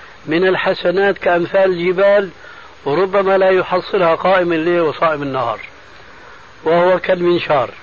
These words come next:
الطالع النازل، لأنه إذا باع بالنقد استفاد، إذا باع بالتقسيط بنفس سعر النقد استفاد حسنات وصدقات.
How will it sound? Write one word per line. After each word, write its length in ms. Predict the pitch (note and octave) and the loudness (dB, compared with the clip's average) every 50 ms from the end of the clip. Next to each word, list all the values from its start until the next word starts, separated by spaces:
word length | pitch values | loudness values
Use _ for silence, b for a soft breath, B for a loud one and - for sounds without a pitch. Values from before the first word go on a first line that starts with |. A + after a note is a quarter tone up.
| - - - - - B B B B B B - | -20 -20 -20 -20 -20 B B B B B B -4
الطالع 600 | - D#3 D3+ - - F#3+ G3 G3 F#3 G3+ G3 F3+ F3+ | -4 -4 -4 -2 0 2 2 4 4 4 4 4 2
النازل، 480 | F3 E3+ E3 D#3+ D3+ C3+ A#2+ A#2 A#2 - - - - - - - - B B B B B B B B B - - - | 2 2 2 2 2 0 0 -4 -8 -12 -14 -20 -20 -20 -20 -20 -20 B B B B B B B B B -20 -10 -4
لأنه 420 | C3+ D3+ D#3+ D#3 D#3+ D#3+ D#3+ E3 | -2 -2 -2 0 -2 -2 -2 -2
إذا 520 | E3+ - F3+ F#3 F#3 F3+ F3 E3 D#3+ D#3 D#3+ - - - - | -2 0 0 2 2 4 4 2 2 0 -4 -12 -20 -20 -16
باع 280 | C#3 C3+ D#3+ F#3 G3+ F#3 | -4 0 2 2 2 2
بالنقد 540 | F3 F#3 F3+ F3 F#3 F#3 - - F3 E3+ E3+ - - - - - - - - - | 2 0 0 0 -2 -2 -2 -4 -6 -6 -6 -14 -20 -20 -20 -20 -20 -20 -20 -12
استفاد، 440 | - - C#3+ - D#3+ D3+ B2+ A2+ - - - B B B B B B B B - | -4 -4 -4 0 0 0 0 0 -4 -8 -18 B B B B B B B B -8
إذا 200 | D#3 C#3 C#3+ D#3+ | -4 -2 0 0
باع 240 | D3+ E3 G3 F#3 F#3 | 2 2 2 0 2
بالتقسيط 720 | F3 F3 F3 - - F3+ D3+ - - - G#3 G3 F#3 F3 - D#3 | 0 -4 -6 -4 -4 -4 -4 -4 -8 -8 -2 -2 -2 -2 -2 -4
بنفس 280 | D3 C#3+ F#3 G3 - - - | -2 0 0 -2 -2 -4 -2
سعر 200 | G#3 F3+ E3+ E3 | -2 0 0 0
النقد 380 | E3 D#3 E3 E3+ - E3+ D#3+ - - - - B B B B B B B B - - | 0 -2 -2 -4 -4 -6 -8 -8 -10 -20 -20 B B B B B B B B -20 -8
استفاد 540 | - D3 C#3 - - F3+ G3+ G3+ F#3 E3+ | -4 -4 -4 0 0 2 2 2 0 -2
حسنات 640 | - - E3+ D#3+ - G3 F#3 G3+ A3+ G#3+ G#3 - - - | -4 -6 -6 -4 -2 -4 -4 -2 -2 -2 -2 -4 -6 -10
وصدقات. 640 | D3+ - - E3 D3 D3 - - G#3 G#3 F#3+ E3 | -10 -8 -8 -8 -8 -8 -2 0 2 2 2 0